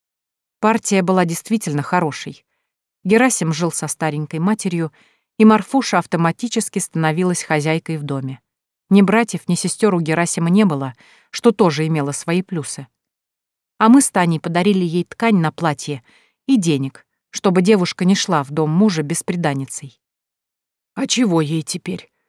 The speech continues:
Вся хата в её руках. Мужа обхаживай, смотри, чтобы старуха была сыта да в тепле. Пострелят рожай. Бабье ведь дело", рассуждала нянюшка после отъезда Марфушки.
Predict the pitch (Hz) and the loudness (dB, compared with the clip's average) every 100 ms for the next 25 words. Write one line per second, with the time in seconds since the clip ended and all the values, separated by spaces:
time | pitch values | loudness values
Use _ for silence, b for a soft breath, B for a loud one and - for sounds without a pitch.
0 | _ - - 302 - 240 - 180 196 196 | _ -4 0 2 2 0 2 2 6 8
1 | 220 156 - 160 156 - _ _ _ _ | 8 6 0 -2 -2 -12 _ _ _ _
2 | 220 285 226 226 214 - 196 175 170 156 | 6 6 8 4 2 0 2 2 0 -2
3 | - _ - 233 226 262 240 - 175 - | -6 _ -2 4 4 4 2 2 0 2
4 | 196 208 - 202 196 190 - 190 185 175 | 4 4 4 2 4 4 2 0 0 0
5 | 165 - 175 170 165 - _ _ _ - | -2 -4 -4 -2 -2 -6 _ _ _ -2
6 | - - 185 175 185 175 175 156 165 160 | -2 2 4 4 4 2 0 0 -2 -2
7 | - _ _ _ 226 339 185 175 180 180 | -8 _ _ _ 2 2 4 4 4 4
8 | 208 151 165 _ _ _ _ _ _ - | 2 0 -6 _ _ _ _ _ _ -6
9 | 165 - 156 160 156 160 196 170 - 156 | -4 -2 -2 0 0 2 4 2 0 -8
10 | - - 170 156 165 151 151 160 170 - | -6 -4 -2 -2 -2 -2 0 -2 -2 -6
11 | 151 - 147 | -12 -12 -18